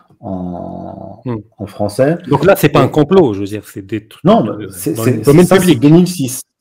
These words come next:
Speaker 1: Ralph Peters, c'est,
Speaker 2: Tout
Speaker 1: c'est
Speaker 2: à fait.
Speaker 1: deux mille six. The Greater Middle East Initiative, c'est deux mille trois. Là aussi,
Speaker 2: Ouais.
Speaker 1: vous tapez sur Google The Greater Middle East Initiative, c'est un projet officiel porté par, euh, euh, George W. Bush.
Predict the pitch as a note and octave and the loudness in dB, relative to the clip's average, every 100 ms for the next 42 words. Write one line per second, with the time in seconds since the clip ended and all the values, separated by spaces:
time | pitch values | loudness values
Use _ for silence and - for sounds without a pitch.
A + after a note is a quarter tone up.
0 | _ - A2+ B2+ - C#3+ B2 G3 G3+ - | _ -2 2 2 -2 -8 -2 -2 -2 -10
1 | D3+ D#3 - C#3+ C3 B2+ - G#2+ G#2 - | -8 -6 -2 -2 -2 -4 -6 -10 -10 -18
2 | _ - - _ - G#2+ A2+ G#2 D3 E3+ | _ -20 -20 _ -10 0 0 2 2 2
3 | E3+ D#3 C3+ B2+ B2 C#3 - A#2+ A#2 A2+ | 2 2 2 0 -4 -8 -6 -4 -4 -4
4 | G#2+ G#2+ E3 G3 C3 A#2 - C3+ C3 C3 | -6 -4 -6 -4 -6 -8 -6 -4 -4 -6
5 | B2+ A#2 G#2+ - G2 G#2 G#2+ C3 D3 G#2 | -8 -10 -10 -6 -4 -2 -4 -2 -4 -4
6 | A2 G#2+ A#2+ - G#2+ G2 A2+ A2 A2+ G#2 | -8 -8 -8 -10 -14 -10 -6 -2 -2 -2
7 | F#2 G2 G#2 B2 A#2+ G#2+ G2 F#2+ G2+ - | -8 -12 -10 -10 -8 -8 -8 -10 -12 -16
8 | G2 F#2 - F2+ - G3+ D#3 - G2+ _ | -14 -14 -12 -14 -6 -6 -6 -10 -18 _
9 | _ _ _ - - G2+ G2 A#2 A2 B2+ | _ _ _ -12 -4 -4 -4 -2 -2 -2
10 | A2+ - F#2+ D3+ F#3 F#3 - - _ - | -6 -8 -8 -2 0 0 -6 -14 _ -4
11 | G#2 - - G3 G3+ _ _ C#3 F3 D#3 | -4 -4 -2 -2 -4 _ _ -6 -4 -4
12 | G#2 G2+ G2 F#2 F#2+ F#2+ F#2+ F#2+ G2 _ | -6 -6 -8 -10 -12 -12 -14 -16 -18 _
13 | _ _ _ - G#2 G2 A2+ G#2 A2+ A#2 | _ _ _ -16 -10 -6 -6 -4 -6 -4
14 | C3+ C#3+ A#2+ G#2+ - - | -2 -2 -4 -8 -14 -20